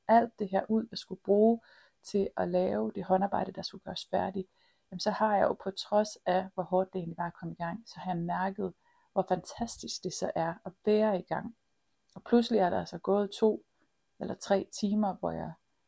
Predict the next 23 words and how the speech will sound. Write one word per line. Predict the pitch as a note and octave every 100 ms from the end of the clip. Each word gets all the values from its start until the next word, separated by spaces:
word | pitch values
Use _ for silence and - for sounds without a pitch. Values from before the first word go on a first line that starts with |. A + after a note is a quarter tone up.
| -
jo, | G3+ -
jeg | F3+
har | F3
tænkt | - A3 G#3+ -
på, | F3+
at | F3
jeg |
var | E3
sulten, | - F#3 F#3+ F#3+
og | E3
det | F3+
var | E3+
irriterende, | E3 E3 - F#3 -
at |
jeg | D3+
ikke | -
kunne | - E3+
tage | - - F3
andet | E3+ F3 -
end | D#3+ D#3+
noget | D#3+ D#3+ F3 G3
klar | - E3
hønsekødssuppe | F#3 G3 - F#3 E3+ - F3+